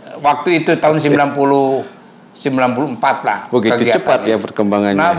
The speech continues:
Speaker 1: begitu cepat. Pulang ke Indonesia, belum ada juga yang pegang handphone. Tahun sembilan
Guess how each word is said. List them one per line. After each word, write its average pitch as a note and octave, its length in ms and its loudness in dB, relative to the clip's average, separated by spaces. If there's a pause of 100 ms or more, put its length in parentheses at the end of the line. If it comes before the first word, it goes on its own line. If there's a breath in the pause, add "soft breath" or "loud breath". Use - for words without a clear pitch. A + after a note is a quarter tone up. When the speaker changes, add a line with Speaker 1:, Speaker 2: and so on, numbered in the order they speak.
(100)
Speaker 1:
begitu C#4 400 -2
cepat. - 560 -2 (160)
Pulang C#4+ 320 2
ke G3+ 160 0
Indonesia, G3 480 2 (800)
belum D3+ 400 0
ada C3+ 300 4
juga F#3 260 2
yang C3+ 240 2
pegang A#2+ 240 2
handphone. A2+ 480 -2 (320 loud breath)
Tahun C3 160 2
sembilan C#3 340 2